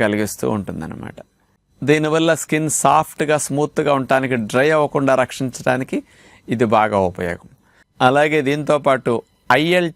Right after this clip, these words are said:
టెన్ అనే దాన్ని స్కిన్లో తగ్గించి స్కిన్ సెన్సిటివిటీని, అంటే తగ్గిస్తుందన్నమాట. బాగా సెన్సిటివ్ అవటం వల్ల ఎండకి ఎక్కువ డ్యామేజ్ అవుతుంది. స్కిన్ సెన్సిటివిటీ తగ్గితే నార్మల్గా కండిషన్లో స్కిన్ మెయింటైన్ అవ్వడానికి అవకాశం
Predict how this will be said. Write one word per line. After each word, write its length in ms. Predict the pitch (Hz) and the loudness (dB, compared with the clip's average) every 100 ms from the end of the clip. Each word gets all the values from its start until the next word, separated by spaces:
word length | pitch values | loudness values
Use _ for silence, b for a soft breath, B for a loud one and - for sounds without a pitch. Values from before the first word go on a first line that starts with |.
| 147 | 0
టెన్ 180 | 151 156 | 0 0
అనే 160 | 143 139 127 | 0 0 0
దాన్ని 260 | 135 147 127 | 0 0 -2
స్కిన్లో 360 | - 139 147 151 - | -2 -2 0 0 0
తగ్గించి 540 | 113 107 135 127 120 117 110 113 b b b b b - - | -2 0 -2 0 0 0 -2 -8 b b b b b -8 -4
స్కిన్ 320 | - 190 220 - | 2 2 2 2
సెన్సిటివిటీని, 960 | 160 170 - 190 190 175 165 147 131 120 110 117 123 _ b b b | 2 0 -2 0 2 2 2 2 2 2 0 -4 -10 _ b b b
అంటే 240 | 131 120 127 117 113 110 - _ _ - | -6 0 2 2 0 -6 -12 _ _ 0
తగ్గిస్తుందన్నమాట. 920 | 139 147 175 - 135 113 95 90 85 - _ _ b b b - | 0 2 -2 -2 -2 -2 -2 -6 -8 -16 _ _ b b b 0
బాగా 280 | 127 147 160 - | 2 4 0 0
సెన్సిటివ్ 440 | 156 160 160 175 160 | -2 -2 -2 0 2
అవటం 160 | 151 156 | 2 2
వల్ల 100 | 147 139 | 2 0
ఎండకి 200 | 147 156 151 | 0 -2 -2
ఎక్కువ 140 | 156 139 | 0 2
డ్యామేజ్ 300 | 131 123 113 110 | 2 2 0 -2
అవుతుంది. 260 | 104 113 - | -2 -4 -2
స్కిన్ 260 | - 151 - | -2 -2 -2
సెన్సిటివిటీ 600 | 151 143 - - 160 160 147 | -2 -2 -4 -4 -2 -2 -2
తగ్గితే 280 | 151 165 392 - b b b b - | -2 -4 -8 -16 b b b b -2
నార్మల్గా 500 | 135 147 151 147 151 147 | 2 2 2 0 0 0
కండిషన్లో 520 | 135 135 139 131 143 139 | -2 0 -2 -2 -4 -4
స్కిన్ 260 | - 143 156 147 | -2 -2 -2 -2
మెయింటైన్ 320 | 135 131 135 | -2 0 -2
అవ్వడానికి 360 | 131 120 131 135 | -2 -2 -4 -2
అవకాశం 420 | 110 - 92 95 | -2 -2 -4 -6